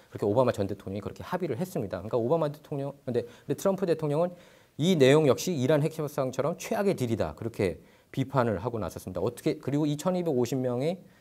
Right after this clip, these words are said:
모두 무슬림 신자라고 그래요. 근데 안 그래도 트럼프 대통령이 지난 주말에 무슬림 칠 개국을 상대로 그 중동에 있는, 중동에 있는 무슬림 칠, 칠 개국을 상대로 그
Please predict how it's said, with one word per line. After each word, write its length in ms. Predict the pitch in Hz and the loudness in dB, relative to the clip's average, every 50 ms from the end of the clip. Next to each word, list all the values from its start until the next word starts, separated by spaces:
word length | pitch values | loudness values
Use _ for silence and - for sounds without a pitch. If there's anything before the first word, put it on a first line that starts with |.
| _ _ _ - | _ _ _ 0
모두 300 | 120 139 202 175 190 160 | 4 6 6 6 6 2
무슬림 400 | 127 135 135 - 165 151 147 123 | 0 -2 -2 0 0 0 0 0
신자라고 400 | - 123 107 104 95 90 85 85 | 0 -2 0 0 0 0 0 0
그래요. 180 | 92 107 104 | 0 0 0
근데 180 | 95 - 110 110 | -2 -2 -2 -2
안 180 | 95 90 107 127 | 0 0 2 4
그래도 380 | 139 135 131 127 143 165 156 | 4 4 4 4 2 -2 -2
트럼프 300 | - - 180 165 147 156 | -4 -4 -4 -4 0 0
대통령이 560 | 147 135 143 143 131 123 123 131 143 160 165 - - _ _ _ _ _ _ _ _ _ _ _ | -2 -2 -2 -2 -4 -4 -2 -2 -4 -4 -6 -10 -16 _ _ _ _ _ _ _ _ _ _ _
지난 240 | - - 135 131 123 | -2 2 2 2 2
주말에 400 | 107 120 117 107 98 95 101 135 | 2 2 2 4 4 4 4 2
무슬림 360 | 131 120 117 - 135 123 120 | 0 -2 -2 -2 0 -2 -2
칠 180 | 117 - 170 170 | -2 -2 -4 0
개국을 300 | 165 160 143 135 127 110 | 0 0 0 0 -4 -4
상대로 380 | 127 123 110 92 87 90 104 | -4 -6 -6 -6 -6 -6 -8
그 100 | - - | -10 -10
중동에 380 | - - 107 104 110 107 101 90 | -8 -6 -4 -2 0 0 0 -2
있는, 400 | 85 82 80 80 95 135 170 - - - _ _ _ | -4 -4 -8 -8 -8 -8 -10 -12 -16 -20 _ _ _
중동에 300 | - 107 101 110 110 107 | -10 -8 -6 -4 -4 -4
있는 140 | 104 101 101 | -4 -4 -6
무슬림 320 | 98 98 - 113 110 104 | -8 -8 -8 -6 -6 -6
칠, 240 | 101 - 135 123 123 127 - - | -6 -6 -8 -6 -6 -8 -10 -14
칠 160 | - - 135 139 | -14 -10 -6 -4
개국을 260 | 135 123 120 117 104 | -4 -4 -4 -6 -6
상대로 480 | 110 104 95 90 92 104 104 87 - - _ - - _ _ _ _ _ _ | -6 -8 -8 -6 -4 -4 -4 -6 -6 -12 _ -20 -20 _ _ _ _ _ _
그 360 | _ - 82 69 - - - | _ -14 -12 -12 -12 -12 -16